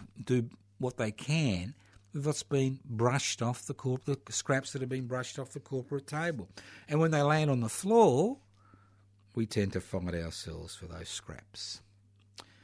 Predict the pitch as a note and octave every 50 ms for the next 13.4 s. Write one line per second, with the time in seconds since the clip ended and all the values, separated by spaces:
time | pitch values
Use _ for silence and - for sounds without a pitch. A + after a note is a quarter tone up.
0 | - - - - _ F3 E3+ E3+ D3+ C#3 D3+ D3+ C#3+ - - A2+ A#2+ A2 G#2 F#2+
1 | F#2 F2+ F2+ - B2+ B2+ A2+ G2+ G#2+ G#2 F#2 F#2 F2+ F2+ - - _ _ _ -
2 | E3+ E3 D3 C#3+ A#2 G2 E2+ - - - - _ _ _ _ _ _ _ _ _
3 | _ _ _ _ _ _ _ _ - G3+ A#3+ A#3+ B3 C4+ B3+ A3+ - - F2+ D#2+
4 | D#2 D#2+ - D2 C#2+ - - - D3+ C#3 C#3 - C3+ C3+ D3+ D#3+ D#3+ D#3+ D#3+ D#3
5 | D#3 D3+ D3 - - - C3 C3+ C#3+ D3 D3 D3 D3 C#3+ C#3 C3 - - C#3+ C#3+
6 | C#3+ C#3+ D3 C#3+ A#2 A#2 C#3+ F#3+ A#3 A#3 C#3+ G2+ F2+ F#2 G2+ G2+ F2+ E2+ G2 G#2
7 | A2+ D3 D3 - D#3+ F#3 F3+ E3+ B2 F2 F2+ G2+ C3+ - - - - - - -
8 | - - - - _ - - D#3+ E3 E3+ D3+ D3 D3+ E3 F3 D#3+ B2+ G#2+ A2+ B2
9 | C#3 D3+ C#3 B2 A#2 A2 G2+ G2+ G2+ E2 D2 - - _ _ _ _ _ - A#2
10 | C3+ D3+ E3 D#3+ D3+ C#3+ C#3+ C#3+ C3+ - D3+ B2+ B2 B2+ - - A2+ G#2 A2+ A#2+
11 | B2+ B2 - - - A#2+ A#2 G#2+ G#2 G#2+ G#2+ - - G2+ F#2 F#2 F#2+ F#2+ - -
12 | - A#2+ A2+ - A#2+ F#2+ - - - - G2 F2+ F2+ F2 E2+ E2+ E2+ E2+ E2+ -
13 | F#2 B2 D#3 - - - -